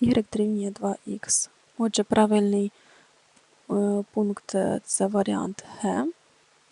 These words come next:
Е, правильний пункт Г. Y дорівнює два х. Рівняння прямої. Ну і подивимося ще на пункт Д.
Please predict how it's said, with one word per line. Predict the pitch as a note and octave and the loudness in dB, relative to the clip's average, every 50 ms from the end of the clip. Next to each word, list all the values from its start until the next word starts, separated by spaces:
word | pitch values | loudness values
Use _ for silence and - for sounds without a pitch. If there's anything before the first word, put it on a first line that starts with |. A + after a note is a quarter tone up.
| _ _ _ _ _ _ _ _ _ _ _ _ _ - - _ _ _ _ _ _ - | _ _ _ _ _ _ _ _ _ _ _ _ _ -20 -20 _ _ _ _ _ _ -2
Е, | G3+ G3 G3 G3 G3 G3 G3 G3+ - | 0 0 0 0 -2 -2 -4 -4 0
правильний | - G#3 G#3 G3+ G3+ F#3+ G3 | 0 2 2 2 0 -2 -4
пункт | - - G3+ F#3+ G3 - _ - | -4 -6 -6 -6 -6 -6 _ -4
Г. | G3 F#3 - G#3+ A3+ C#4 E4+ - _ - - - - - - - - _ _ - | -4 -2 0 0 0 0 0 -4 _ -20 -20 -20 -20 -20 -20 -20 -20 _ _ 4
Y | B3 C4 C4 C4 A#3 G#3+ G#3 | 8 8 8 8 6 4 4
дорівнює | F#3+ G#3 A3 A3+ A#3 A#3 A3+ A3+ G#3+ | 2 2 2 2 2 2 2 2 2
два | G3+ - G3+ G#3 G#3 G#3+ - - F#3+ G3 - | 0 0 0 0 0 0 0 -4 -10 -12 -4
х. | - - - - - _ _ _ _ _ _ _ _ _ _ _ _ _ _ _ _ | -2 -2 -2 -2 -6 _ _ _ _ _ _ _ _ _ _ _ _ _ _ _ _
Рівняння | - G#3+ G#3 G#3 G#3 G3+ G3+ G3 G3 - | -2 0 0 2 2 2 0 0 -2 -2
прямої. | - G#3 G3+ G3 F#3+ F#3+ F#3 F#3 G3 G#3 - - - - - - - _ - | 0 0 0 0 -2 -4 -6 -6 -8 -10 -12 -16 -20 -20 -20 -20 -14 _ 0
Ну | F4 E4+ | 0 0
і | D4 | 2
подивимося | - - G#3+ A3 G#3+ G#3+ G#3 G#3 - - - G#3 G3+ | 2 2 4 4 4 4 4 2 2 2 2 2 2
ще | - - - - - G#3 G#3+ | 2 2 2 2 2 2 2
на | G#3 G3+ G3+ G3+ G3 | 2 2 0 -2 -4
пункт | - - G#3 G3 G3 - - G#3+ | -2 -4 -4 -4 -4 -4 -4 -4
Д. | G3+ G3+ A#3+ C4+ D4+ | 0 4 8 8 8